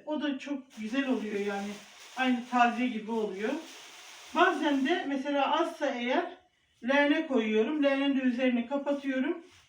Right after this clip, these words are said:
E, soğuk bir yere koyuyorum. Oradan alıyoruz. Ama burada bayağı bir var. O yüzden dondurucuya atacağım bir kısmını. Bir kısmını yine leğende bırakırım. Öyle arkadaşlar.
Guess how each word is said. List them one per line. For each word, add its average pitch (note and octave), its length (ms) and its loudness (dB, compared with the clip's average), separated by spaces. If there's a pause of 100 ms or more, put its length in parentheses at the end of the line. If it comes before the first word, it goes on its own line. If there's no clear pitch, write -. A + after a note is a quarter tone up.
(360)
E, G#3+ 200 -4
soğuk D4 440 -2
bir C4+ 80 0
yere C4+ 300 2
koyuyorum. G#3 600 -4
Oradan C#4+ 440 0
alıyoruz. A#3+ 720 -2 (520)
Ama E4 340 0
burada C#4+ 280 -2
bayağı C#4 420 4
bir G#3+ 80 -2
var. C#4+ 240 0
O C#4 120 -2
yüzden D4 440 0
dondurucuya B3 600 0
atacağım F#3+ 460 -6
bir A#3 120 -6
kısmını. D#4 580 -2 (260)
Bir C#4 140 -4
kısmını C4 320 -2
yine B3 320 4
leğende A#3 440 0
bırakırım. G#3 500 -4 (720)
Öyle C4 240 0
arkadaşlar. G3 640 -6